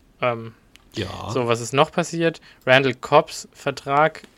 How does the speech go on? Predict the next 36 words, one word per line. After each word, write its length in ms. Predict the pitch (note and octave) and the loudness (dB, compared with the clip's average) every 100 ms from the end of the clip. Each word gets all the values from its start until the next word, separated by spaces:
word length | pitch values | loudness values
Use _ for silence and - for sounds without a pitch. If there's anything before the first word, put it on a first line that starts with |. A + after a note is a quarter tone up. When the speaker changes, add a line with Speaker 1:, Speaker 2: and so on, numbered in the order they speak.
| _ | _
Speaker 1:
wurde, 920 | B2 C3+ C3+ C3+ C3+ C#3 B2 A#2+ A#2+ A#2+ _ _ _ _ _ _ _ _ - _ _ | -2 0 2 0 -2 -4 -2 -2 -4 -10 _ _ _ _ _ _ _ _ -20 _ _
äh, 40 | A#2+ | -4
reduziert. 300 | B2+ B2+ B2 | -2 0 4
Speaker 2:
Nennen 120 | D3 | 4
wir 40 | |
es 80 | D#3 | 4
einfach 320 | F3+ - C3+ | 2 0 0
mal 140 | C3+ A#2 | 2 0
verändert. 680 | - G#2 G#2+ G#2 F#2+ F#2 - - _ - | 0 0 0 0 0 -2 -10 -20 _ -2
Wir 180 | A#2 | 2
wissen 240 | B2+ C#3 C3 | 2 2 -2
es 120 | A#2+ | -2
nicht 220 | A#2+ A#2 | -2 -2
ganz, 380 | C3+ C#3 D3 - | 0 0 -2 -2
was 200 | B2+ B2+ | -2 -2
es 140 | B2+ - | -8 -4
ist, 240 | C3+ - | -4 -4
ob 240 | B2 A#2 A#2 | -6 -4 -2
er, 180 | A2+ | -2
ob 100 | A#2 A#2 | 0 0
er 120 | G#2+ | 0
jetzt, 280 | G#2+ - - | -2 -6 -6
äh, 40 | |
eine 180 | G#2+ G#2 | -6 -4
Gehaltskürzung 1400 | G#2 A#2 A2+ A2+ - - - - - - B2 - D3 D3 - | -4 0 0 0 -2 -4 -8 -6 0 0 0 2 2 2 0
Speaker 1:
Ja. 60 | |
Speaker 2:
angenommen 580 | C3 C#3 C3+ C3 C3 A#2+ | 0 0 2 2 2 0
hat 200 | C#3+ - | -4 -4
oder 200 | A2 A2+ | -4 -2
ob 100 | A2+ | -2
sie 120 | - | -6
den 100 | A2 | 0
Speaker 1:
Doch. 140 | A2 E3+ | 2 2
Speaker 2:
Vertrag 340 | - G2+ - | 0 -6 -4
umstrukturiert 800 | B2+ B2+ - B2 - B2+ C3 B2+ | -6 -6 -6 -12 -10 -6 -6 -6
haben. 220 | B2+ B2+ | -6 -6